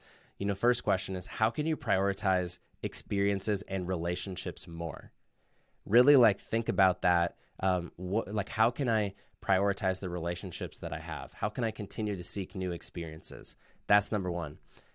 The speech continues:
Number two, I talked a lot about community. So, you know, do you feel connected to a community?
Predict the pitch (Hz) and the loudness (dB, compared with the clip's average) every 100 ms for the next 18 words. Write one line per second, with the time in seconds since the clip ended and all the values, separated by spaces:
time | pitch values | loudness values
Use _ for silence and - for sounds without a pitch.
0 | _ 110 120 110 - 123 98 82 - _ | _ 2 4 2 2 2 2 0 -12 _
1 | _ 101 92 - 104 - 98 92 98 95 | _ 0 0 -2 -2 0 0 2 2 0
2 | 82 - 90 92 90 67 - _ _ _ | -2 -6 -4 -4 -4 -8 -14 _ _ _
3 | - 101 92 - - 107 98 87 - 117 | 0 2 2 -2 -6 -4 -4 -4 0 2
4 | 131 139 123 - 117 110 - 98 87 98 | 2 0 -2 0 0 0 -4 -6 -2 -2
5 | 104 92 76 - - _ - 113 98 85 | -4 -6 -6 -8 -18 _ -4 0 0 0
6 | 85 - 85 80 78 - - | -6 -8 -10 -8 -10 -12 -16